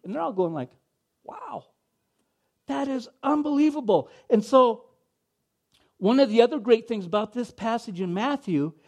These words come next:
is it gives us a clear picture of the relationship of our triune God.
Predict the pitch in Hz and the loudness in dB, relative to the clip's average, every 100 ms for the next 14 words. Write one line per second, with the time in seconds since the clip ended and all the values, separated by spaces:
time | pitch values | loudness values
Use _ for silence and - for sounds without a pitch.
0 | _ _ 262 220 254 175 269 320 269 262 | _ _ -2 0 -2 -2 0 0 -2 -6
1 | - 226 - - - 294 302 302 302 294 | -2 -2 -2 -6 -2 0 2 0 -2 -4
2 | 311 - 220 175 170 - _ _ _ - | -4 -4 -2 -2 -2 -8 _ _ _ -4
3 | 185 226 220 233 254 285 - 226 - 214 | 0 2 6 6 6 2 -2 -10 -4 -4
4 | 208 202 190 196 196 202 196 196 202 208 | -2 0 2 0 -2 -2 -2 -2 -4 -4
5 | 254 262 | -6 -8